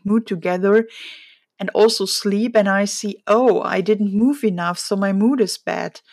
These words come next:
Or I worked too much and had less sleep, and that is why my mood is bad. Or I am grateful for,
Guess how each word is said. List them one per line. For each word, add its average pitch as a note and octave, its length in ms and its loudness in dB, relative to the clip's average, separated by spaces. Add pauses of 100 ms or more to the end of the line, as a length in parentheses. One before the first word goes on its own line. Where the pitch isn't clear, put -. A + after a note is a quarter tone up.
(460)
Or G3 340 2
I G#3 120 4
worked G3+ 400 2
too G#3 140 -2
much F3+ 340 -4
and F3+ 120 -6
had F#3 200 -6
less G3 240 -2
sleep, A3 560 -2 (540)
and F#3+ 200 -2
that F#3+ 200 4
is G3 180 -2
why F#3+ 140 2
my F3+ 140 -2
mood G#3+ 260 2
is A3+ 160 0
bad. F3+ 320 -4
Or F#3 380 -2 (400)
I G3+ 160 4
am G#3 180 2
grateful G3 720 0
for, E3 760 -2